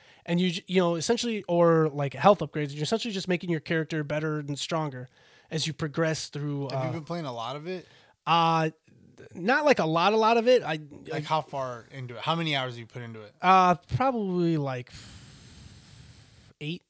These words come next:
Speaker 1: eight or nine.
Speaker 2: Oh, shit. Well, that's significant.
Speaker 1: Oh.
Speaker 2: 'Cause that's, I'm interested in at least watching.
Speaker 1: Oh, okay.
Speaker 2: But on the T V.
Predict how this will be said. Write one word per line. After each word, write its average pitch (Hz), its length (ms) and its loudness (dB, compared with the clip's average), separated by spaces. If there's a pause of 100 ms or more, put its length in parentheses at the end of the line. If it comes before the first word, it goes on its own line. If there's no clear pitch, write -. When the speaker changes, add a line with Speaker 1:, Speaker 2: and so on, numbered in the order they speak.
(100)
Speaker 1:
eight 151 160 -6
or 151 80 0
nine. 151 280 -2 (200)
Speaker 2:
Oh, 123 160 -14
shit. 110 400 -16
Well, 143 180 -6
that's 135 300 -12
significant. 117 760 -14 (180)
Speaker 1:
Oh. 139 200 0
Speaker 2:
'Cause 156 200 -4 (140)
that's, 175 380 -4 (140)
I'm 196 400 -4 (100)
interested 143 800 -10 (1000)
in 147 200 -8
at 131 220 -10
least 151 240 -8
watching. 120 760 -6 (220)
Speaker 1:
Oh, 165 160 4
okay. 135 220 -4
Speaker 2:
But 143 120 0
on 139 120 -2
the 120 80 -8
T 147 280 -10
V. 113 380 -14